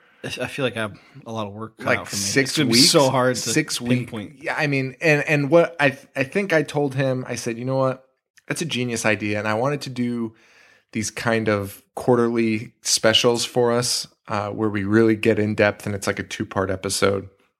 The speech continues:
Speaker 2: And I think this is what we should do. I think we should do this for this summer. It'll be our summer special, and really talk about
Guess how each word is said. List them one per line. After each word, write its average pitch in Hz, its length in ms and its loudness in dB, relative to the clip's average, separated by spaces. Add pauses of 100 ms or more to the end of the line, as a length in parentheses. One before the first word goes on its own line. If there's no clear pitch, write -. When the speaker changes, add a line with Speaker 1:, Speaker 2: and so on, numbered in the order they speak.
(420)
Speaker 2:
And 123 100 6
I 113 60 6
think 156 300 2
this 135 160 2
is - 80 2
what 113 160 4
we 104 80 -2
should - 180 -2
do. 98 160 0
I 98 60 2
think 135 200 2
we 131 80 6
should 107 160 -2
do 107 120 4
this 101 160 -2
for - 160 -4
this 98 160 -2
summer. 107 300 2
It'll 98 100 -6
be 104 160 -4
our 95 120 -2
summer 98 360 0
special, 104 520 0 (440)
and 117 140 -4
really 135 200 8
talk 120 320 2
about 107 400 0